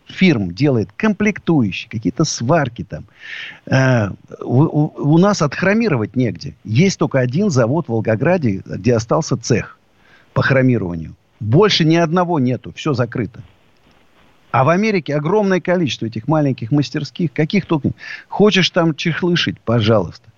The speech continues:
Хочешь что-то из дерева, пожалуйста. Все есть, сварка, любые там. Дви-, у них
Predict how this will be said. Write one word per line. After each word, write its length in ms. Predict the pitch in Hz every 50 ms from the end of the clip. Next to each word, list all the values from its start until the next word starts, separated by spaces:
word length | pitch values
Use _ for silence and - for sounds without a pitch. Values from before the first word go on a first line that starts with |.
| _ - - - -
Хочешь 380 | - - 170 190 190 175 156 -
что-то 240 | - 196 185 -
из 140 | 185 175 147
дерева, 340 | 139 160 190 180 160 127 101
пожалуйста. 580 | 90 - 123 131 131 131 110 98 92 - - - _ _
Все 280 | - - - - 185 170
есть, 220 | 151 120 107 -
сварка, 460 | - 135 139 190 190 160 - - 104
любые 420 | 95 110 143 156 143 151 143 123 107
там. 200 | - 107 101 110
Дви-, 400 | 101 101 107 123 139 202 202 165
у 100 | 143 139
них 180 | 160 170 143